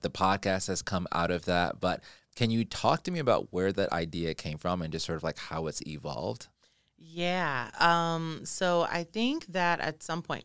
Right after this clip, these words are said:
Speaker 2: so I sh-, I'll backtrack here. Um, in my close friends on Instagram, I was talking about my dating life in, in quite vivid detail, right? Um, salacious even. Um, and I was having a great time with it. It was really very fun.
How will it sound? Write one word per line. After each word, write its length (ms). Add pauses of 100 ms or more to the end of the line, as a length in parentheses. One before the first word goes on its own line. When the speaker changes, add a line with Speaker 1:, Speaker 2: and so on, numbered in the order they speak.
Speaker 2:
so 320
I 120
sh-, 120 (320)
I'll 120
backtrack 400
here. 300 (580)
Um, 260
in 120
my 80
close 240
friends 220
on 100
Instagram, 640
I 100
was 120
talking 320
about 180
my 100
dating 280
life 200
in, 240
in 140
quite 260
vivid 340
detail, 440 (300)
right? 300 (500)
Um, 420
salacious 560
even. 440
Um, 360
and 160
I 80
was 120
having 220
a 100
great 180
time 180
with 140
it. 180
It 80
was 160
really 220
very 260
fun. 320